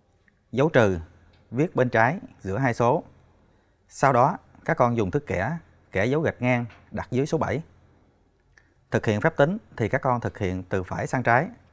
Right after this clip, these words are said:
Không không trừ được bảy. Các con lấy mười trừ bảy bằng ba, viết ba, nhớ một. Tám trừ một bằng bảy, viết bảy.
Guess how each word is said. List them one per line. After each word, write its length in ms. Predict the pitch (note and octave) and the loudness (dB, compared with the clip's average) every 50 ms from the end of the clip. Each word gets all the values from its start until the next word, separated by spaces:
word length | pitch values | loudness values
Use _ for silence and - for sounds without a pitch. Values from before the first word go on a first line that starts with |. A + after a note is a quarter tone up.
| _ _ _ _ _ _ _ _ _ _ _ _ _ _ _ _ _ _ _ _ _ _ _ | _ _ _ _ _ _ _ _ _ _ _ _ _ _ _ _ _ _ _ _ _ _ _
Không 280 | - - D#3 C#3+ D3 | -2 2 2 2 2
không 180 | C3+ - D3 C3+ | 2 -2 -2 0
trừ 160 | A#2+ A2 G#2 | 0 0 0
được 160 | F#2+ F2+ - | -2 -2 -4
bảy. 260 | - E2 F2+ A2 F3 F3+ - _ _ _ _ _ _ _ _ _ _ _ _ _ _ | -2 -2 -2 -2 -4 -6 -10 _ _ _ _ _ _ _ _ _ _ _ _ _ _
Các 120 | - D3+ - | -4 -2 2
con 240 | - B2 A#2+ A#2+ | 2 4 4 4
lấy 140 | A#2 A#2+ C#3+ | 4 2 2
mười 380 | E3 C3+ A2+ A2 G#2 F#2 E2+ F2 - - _ _ _ _ _ _ - | 2 4 4 4 4 4 0 -2 -8 -14 _ _ _ _ _ _ -2
trừ 160 | A2+ G2+ F#2+ | 0 0 0
bảy 320 | F#2 - E2+ F#2 B2+ E3+ - - _ _ _ _ _ _ _ _ _ _ - | 0 -2 -4 -4 -6 -8 -10 -14 _ _ _ _ _ _ _ _ _ _ -4
bằng 200 | G#2+ G2+ F#2+ F2+ | -2 -2 -2 0
ba, 340 | F#2+ A2+ B2 B2 A#2+ A#2 - - _ _ _ _ _ _ _ _ _ _ | 2 4 4 4 2 0 -4 -12 _ _ _ _ _ _ _ _ _ _
viết 220 | - B2 D#3 E3 - | -6 -4 -4 0 4
ba, 320 | C3+ B2 A#2+ A#2 A#2 A2 - - - _ _ _ _ _ _ _ _ _ _ _ _ _ _ _ - | 4 4 6 4 2 -2 -8 -16 -20 _ _ _ _ _ _ _ _ _ _ _ _ _ _ _ -4
nhớ 160 | A2+ B2 D3 | -2 0 0
một. 320 | D3 F#2+ E2+ E2+ E2 - - _ _ _ _ _ _ _ _ _ _ _ _ _ _ _ _ - | 0 0 -2 -4 -6 -8 -14 _ _ _ _ _ _ _ _ _ _ _ _ _ _ _ _ 0
Tám 360 | - A#2 B2 C#3 E3+ G3+ G#3+ - - _ _ _ _ - | 2 2 4 2 0 -4 -10 -14 -20 _ _ _ _ -4
trừ 180 | - A2 G2+ | -2 0 0
một 340 | F#2+ F2+ F2 E2+ E2+ F2 - - - _ _ _ _ _ _ _ _ _ _ _ _ _ _ _ _ _ _ _ | 0 0 0 -2 -2 -4 -8 -14 -20 _ _ _ _ _ _ _ _ _ _ _ _ _ _ _ _ _ _ _
bằng 260 | - G2+ G2 F2+ F2 F2 | -2 -2 -2 0 -2 -2
bảy, 320 | E2 D#2+ F#2 G#2+ D#3 D#3+ - _ _ - | -2 -2 -2 -4 -6 -10 -14 _ _ -4
viết 180 | B2 C#3+ D3+ A#2 | -2 -2 -2 0
bảy. 260 | - F2 F#2+ A2+ | -2 -2 -2 -2